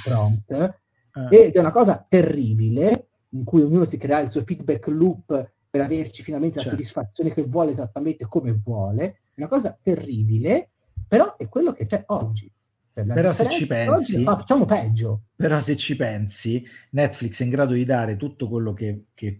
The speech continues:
Speaker 2: passa per la testa alla gente, solo se hai i dati. Se i dati
Speaker 1: Certo,
Speaker 2: non
Speaker 1: ma
Speaker 2: ce
Speaker 1: infatti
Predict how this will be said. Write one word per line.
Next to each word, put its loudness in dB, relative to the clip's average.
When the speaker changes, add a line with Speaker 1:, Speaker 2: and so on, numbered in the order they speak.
Speaker 2:
passa -8
per -10
la -8
testa -6
alla -8
gente, -12
solo -6
se -12
hai -8
i -6
dati. -12
Se -12
i -4
dati 4
Speaker 1:
Certo, 2
Speaker 2:
non 6
Speaker 1:
ma 2
Speaker 2:
ce 0
Speaker 1:
infatti 0